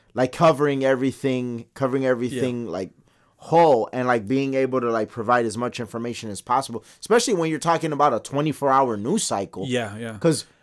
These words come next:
Speaker 1: I mean, this is once a week, you know, forty-five minutes to an hour. These, this is twenty-four hours, seven days a week. Like, you should be able to cover all of this shit.
Speaker 2: Yeah,
Speaker 1: You know
Speaker 2: but,
Speaker 1: what I'm
Speaker 2: but,
Speaker 1: saying?
Speaker 2: but not only that, but the thing is this.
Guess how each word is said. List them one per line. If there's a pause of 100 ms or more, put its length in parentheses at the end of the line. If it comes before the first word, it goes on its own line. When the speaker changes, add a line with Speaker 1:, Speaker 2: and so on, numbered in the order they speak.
(120)
Speaker 1:
I
mean,
this
is
once
a
week, (680)
you
know,
forty-five
minutes
to
an
hour. (460)
These,
this
is (100)
twenty-four
hours,
seven
days
a
week.
Like,
you
should
be
able
to
cover (540)
all
of
this
shit.
Speaker 2:
Yeah,
Speaker 1:
You
know
Speaker 2:
but,
Speaker 1:
what
I'm
Speaker 2:
but,
Speaker 1:
saying?
Speaker 2:
but
not
only
that,
but
the
thing
is
this.